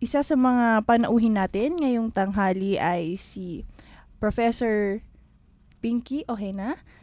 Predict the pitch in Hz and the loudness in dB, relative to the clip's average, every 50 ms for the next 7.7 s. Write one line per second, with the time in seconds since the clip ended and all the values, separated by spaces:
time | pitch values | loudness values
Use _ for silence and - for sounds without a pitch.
0 | - - _ - 226 226 220 226 214 208 214 214 - - 214 202 196 190 190 190 | -20 -14 _ -2 -2 0 2 2 2 2 2 0 0 0 0 2 2 2 0 0
1 | 190 185 190 214 208 - - 202 - 190 - - 190 185 185 190 190 - 202 190 | -2 -4 -4 -6 -8 -8 -8 -8 -8 -6 -6 -4 -4 -4 -2 -4 -4 -4 -6 -6
2 | 190 185 - 190 214 - - 254 - - 196 185 196 220 - - - 190 196 196 | -6 -6 -6 -8 -8 -8 -10 -12 -10 -8 -8 -8 -8 -10 -10 -8 -6 -4 -4 -4
3 | - - - - - 269 285 262 247 294 277 - 247 226 214 220 202 214 214 214 | -6 -10 -12 -6 -2 0 0 0 0 -2 -4 -4 -4 -4 -2 -2 -2 0 -2 0
4 | 196 185 185 190 196 190 185 180 175 175 175 175 160 165 175 180 180 185 185 190 | 0 0 -2 -2 -2 -4 -6 -6 -6 -6 -8 -10 -12 -12 -12 -10 -10 -8 -8 -8
5 | 180 - - 180 180 180 175 160 131 113 139 170 185 202 214 208 - - - - | -10 -10 -10 -8 -8 -6 -4 -4 -4 -2 -2 -2 -2 -4 -4 -6 -8 -12 -10 -8
6 | 190 185 175 - - - 208 - 214 208 - 262 254 247 240 240 240 - 220 214 | -6 -6 -6 -8 -10 -12 -8 -6 -6 -4 -4 -2 -4 -4 -4 -6 -6 -8 -8 -8
7 | - 226 214 208 - 208 196 - - - - 190 - | -6 -6 -6 -4 -4 -6 -6 -6 -6 -8 -10 -10 -8